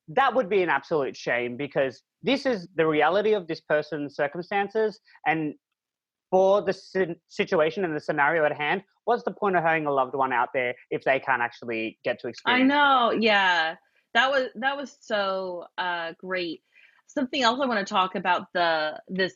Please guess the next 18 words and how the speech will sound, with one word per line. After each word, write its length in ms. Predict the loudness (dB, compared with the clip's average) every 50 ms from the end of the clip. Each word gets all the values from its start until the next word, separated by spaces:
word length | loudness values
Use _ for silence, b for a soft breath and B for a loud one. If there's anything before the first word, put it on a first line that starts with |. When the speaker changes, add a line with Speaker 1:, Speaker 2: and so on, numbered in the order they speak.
| _ -4
Speaker 2:
reward 400 | -2 0 2 2 2 2 2 0
challenge 600 | 0 -2 -2 -2 -2 -4 -8 -12 -14 -16 -20 -20 _ _ _ _ -16
Speaker 1:
Mm-hmm. 220 | -14 -10 -10 -10 -10 -4 0
Speaker 2:
is, 460 | 2 2 4 4 2 0 -2 -4 -6 -4 -2
um, 500 | 0 0 0 0 -2 -4 -8 -12 -16 -18 _ _ _ _ _ _ _ _ _ _ _ _ _ _ _ _
so 540 | -20 -10 -2 0 2 4 4 4 4 2 2
this 180 | 0 0 2 0
is 160 | -2 -2 -2 -2
kinda, 180 | -2 0 2 2
like, 160 | 2 0 -2 -4 _ _ _ _ 0
fresh 280 | 2 2 0 0 -4 -6
from 180 | -6 -4 -4
the 80 | -4 -4
group 260 | -2 -4 -4 -4 -6
chat 380 | -10 -8 -4 -2 -2 -2 -4 -8 _ _ -2
thought, 280 | 0 2 2 2 0 -2
you 80 | -4
know, 220 | -2 0 -2 -2